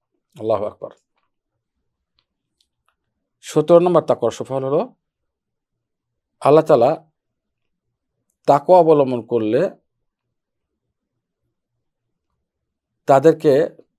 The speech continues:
তাড়াতাড়ি তওবার গু-, গুনাহ বা পাপ করে তওবার সুযোগ করে দিবেন, তাড়াতাড়ি ফিরে আসবে তারা, আল্লাহর দিকে বেশি বেশি দ্রুত ফিরে আসবে তারা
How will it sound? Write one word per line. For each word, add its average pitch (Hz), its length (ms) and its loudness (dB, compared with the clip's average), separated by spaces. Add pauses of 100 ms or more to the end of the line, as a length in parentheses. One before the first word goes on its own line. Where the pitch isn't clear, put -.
(380)
তাড়াতাড়ি 185 420 4
তওবার 151 320 2 (280)
গু-, 117 400 -16
গুনাহ 143 240 0
বা 135 120 0
পাপ 127 280 -4
করে 170 180 -2
তওবার 135 320 2 (140)
সুযোগ 127 320 -10
করে 110 160 -2
দিবেন, 98 200 -10 (200)
তাড়াতাড়ি 107 340 -8
ফিরে 151 220 0
আসবে 98 180 -4
তারা, 85 260 -14 (500)
আল্লাহর 117 260 -2
দিকে 123 220 -6
বেশি 139 400 -4
বেশি 147 180 -8
দ্রুত 147 260 -6
ফিরে 127 220 -2
আসবে 92 220 -6
তারা - 200 -18